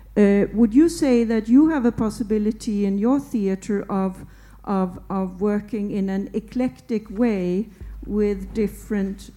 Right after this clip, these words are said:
aesthetics and trying out new things in each project? How, how, how do you, um, work in your theatre with these questions?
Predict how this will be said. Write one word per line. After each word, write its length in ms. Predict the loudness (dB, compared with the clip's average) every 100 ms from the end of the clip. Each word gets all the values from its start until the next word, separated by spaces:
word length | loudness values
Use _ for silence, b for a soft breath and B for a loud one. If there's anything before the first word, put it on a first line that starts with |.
| -20 -6
aesthetics 760 | -6 -6 -6 -2 -2 -2 -4 -4
and 220 | -2 -2
trying 540 | -4 -2 0 0 0
out 320 | 0 -2 0 6
new 420 | 10 12 10 8
things 480 | 2 0 0 -2 -2
in 140 | 0
each 580 | 0 -4 -8 -16 -16 -16 b b b b -4
project? 300 | 0 0 0
How, 200 | -2 -2
how, 360 | 0 0 0 -6
how 300 | -2 2 2
do 100 | 2
you, 460 | 2 2 2 0
um, 440 | -2 -4 -6 -10 -14 -14 -4
work 400 | -4 -4 -10 -6
in 180 | 2 2
your 180 | 2
theatre 600 | -4 -6 -4 -6 -8 -10
with 180 | -8 -8
these 240 | -6 -8 -8
questions? 720 | -10 -12 -12 -6 -6 -6